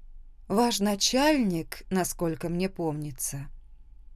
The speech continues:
полгода назад говорил нам о важности психологического здоровья для магов.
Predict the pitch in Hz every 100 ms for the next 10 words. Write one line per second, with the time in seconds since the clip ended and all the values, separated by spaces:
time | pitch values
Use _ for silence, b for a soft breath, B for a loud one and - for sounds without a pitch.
0 | - - - - - 254 320 349 226 262
1 | 226 220 202 190 185 294 - - b b
2 | b b b - - 220 269 269 330 370
3 | 311 311 269 226 233 208 240 320 302 294
4 | - - 302 302 - - 233 220 196 180
5 | 175 220 254 - - 208 185 160 170 202
6 | 294 170 156 131 - - - - 202 247
7 | 196 135 127 - -